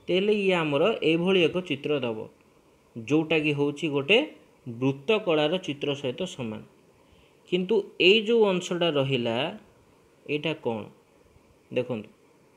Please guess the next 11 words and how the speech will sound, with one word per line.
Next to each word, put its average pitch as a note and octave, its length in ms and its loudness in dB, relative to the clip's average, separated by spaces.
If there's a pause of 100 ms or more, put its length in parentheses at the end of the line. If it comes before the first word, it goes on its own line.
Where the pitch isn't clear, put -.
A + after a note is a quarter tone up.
(460)
ଏଇ E3+ 160 0
ଯେଉଁ F#3 200 2
ଅଂଶଟା D#3 400 0
ରହିଲା, B2 380 0 (880)
ଇଏ F#3+ 180 6
ହେଉଛି A3 500 4 (520)
ଲାଷ୍ଟ F3 540 4
ଷ୍ଟେପ୍। C3 380 -2 (500)
ଯେତେବେଳେ G3+ 480 2
ମଝିରୁ D3+ 640 2 (300)
ମୁଁ D#3+ 260 0